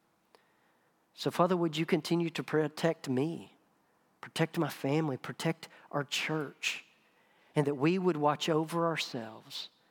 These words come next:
knowing that the best gift we could ever give is our own personal holiness.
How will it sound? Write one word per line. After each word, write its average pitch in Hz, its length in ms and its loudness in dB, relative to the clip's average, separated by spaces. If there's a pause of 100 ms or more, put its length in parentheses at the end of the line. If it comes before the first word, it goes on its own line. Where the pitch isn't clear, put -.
(320)
knowing 143 340 2
that 131 120 -2
the 127 80 -4
best 139 480 -2
gift 151 280 -2
we 143 140 -4
could 135 160 -4
ever 127 340 -2
give 101 480 -18 (880)
is 135 140 0
our 123 160 0
own 123 220 -2
personal 117 460 -6
holiness. 107 680 -18